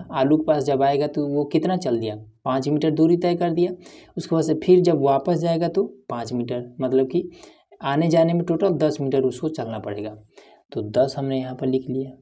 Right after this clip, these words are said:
ठीक है। तो पहला आलू के लिए दस मीटर चलना पड़ेगा। अब दूसरा आलू के लिए,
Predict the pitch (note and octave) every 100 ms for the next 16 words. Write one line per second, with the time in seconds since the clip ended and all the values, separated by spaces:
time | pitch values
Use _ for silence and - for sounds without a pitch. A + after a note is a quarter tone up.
0 | _ _ _ D3 C#3+ G3 G#3 - D3+ E3
1 | D#3 D#3 D#3 D3+ F3+ C#3 C#3 C3+ A#2+ A#2+
2 | A2 G#2+ G#2+ A2 A2+ A2+ - - - -
3 | - B2+ A#2 D3 - E3+ F3 F3 F3 E3
4 | F3+